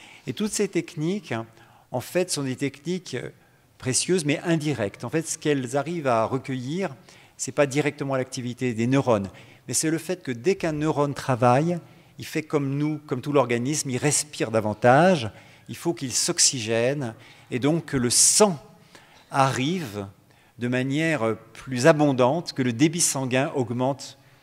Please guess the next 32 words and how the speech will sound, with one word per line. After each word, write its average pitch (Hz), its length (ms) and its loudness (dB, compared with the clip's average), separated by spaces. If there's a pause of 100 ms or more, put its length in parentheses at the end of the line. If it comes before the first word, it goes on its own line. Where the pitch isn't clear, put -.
localement. 110 560 0 (340)
Et 113 60 -12
ce - 80 -6
qui 123 80 -10
est 113 40 -10
fabuleux 143 520 -2
dans 113 100 -6
le 110 80 -8
cerveau 117 380 -6
humain, 139 340 -6
c'est 135 140 -6
que 120 260 -4 (1040)
le, 110 360 -6
le, 113 300 -12
la, 123 140 -10 (220)
si - 160 -12
vous 120 60 -12
voulez, 120 200 -6
l'acti-, 151 640 -6
l'activation 165 1080 -4
localisée 165 840 -4
dans 143 100 -8
quelques - 300 -6
millimètres 139 560 -4
va 123 100 -2
déclencher 139 640 -8 (280)
une 123 180 -2
arrivée 147 600 -2 (360)
localisée 139 840 -2 (120)
dans 120 120 -6
quelques 175 360 -8
millimètres, 147 840 -4